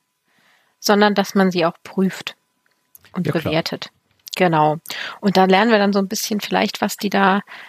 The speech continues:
Speaker 1: äh, auch bei diesen Rekorden
Speaker 2: Hm.
Speaker 1: so zu prüfen haben.
Speaker 2: Vielleicht noch ein kurzes Zitat aus, äh, diesem Artikel. Ich verlinke den Zeitungsartikel, äh, wo das drin steht. Äh, da erstens, äh, man, es ist noch ein, noch ein weiterer Rekord, der in Prüfung ist, ist, äh,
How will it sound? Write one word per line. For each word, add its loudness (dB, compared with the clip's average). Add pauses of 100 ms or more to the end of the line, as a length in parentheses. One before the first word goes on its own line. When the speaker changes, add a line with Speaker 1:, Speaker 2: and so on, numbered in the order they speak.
(140)
Speaker 1:
äh, 2
auch 0
bei -2
diesen -2
Rekorden 0
Speaker 2:
Hm. -8 (220)
Speaker 1:
so 0
zu -6
prüfen -6
haben. -6
Speaker 2:
Vielleicht 0
noch 0
ein 2
kurzes -2
Zitat 0
aus, 0
äh, -8
diesem -4
Artikel. 0
Ich -4
verlinke 0
den 0
Zeitungsartikel, -2
äh, 0
wo -6
das -2
drin 0
steht. 0 (340)
Äh, 2
da 0 (100)
erstens, 0
äh, 0
man, -6
es -4
ist -4
noch 0
ein, 0
noch -6
ein 2
weiterer 0
Rekord, 0
der 2
in 0
Prüfung 0
ist, -2
ist, -2
äh, -2